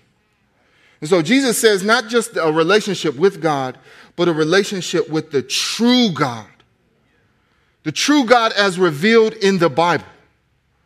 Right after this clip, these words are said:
Once again, the world kinda gives us an impression at times, or cultural Christianity, maybe is a, a better way of saying it,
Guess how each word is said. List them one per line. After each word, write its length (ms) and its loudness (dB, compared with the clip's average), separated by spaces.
Once 120 -2
again, 180 2
the 80 2
world 680 2
kinda 220 0
gives 340 0
us 220 0
an 100 -6
impression 580 -4
at 140 -4
times, 460 -8
or 300 0
cultural 420 2
Christianity, 920 -2
maybe 180 0
is 120 -2
a, 80 4
a 140 -2
better 240 2
way 200 2
of 100 0
saying 260 -4
it, 120 -4